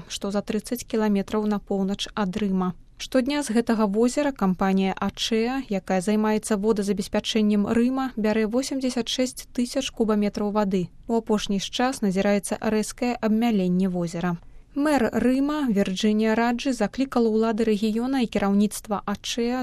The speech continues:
зрабіць усё магчымае для забеспячэння вадой грамадзян, а таксама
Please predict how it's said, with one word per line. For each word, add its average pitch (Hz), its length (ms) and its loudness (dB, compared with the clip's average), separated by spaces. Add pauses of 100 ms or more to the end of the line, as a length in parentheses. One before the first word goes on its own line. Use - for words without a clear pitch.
зрабіць 214 400 0
усё 240 320 -4
магчымае 269 600 -2
для 202 200 2
забеспячэння 220 680 -2
вадой 208 320 0
грамадзян, 208 560 -2 (100)
а 247 80 -2
таксама 214 440 0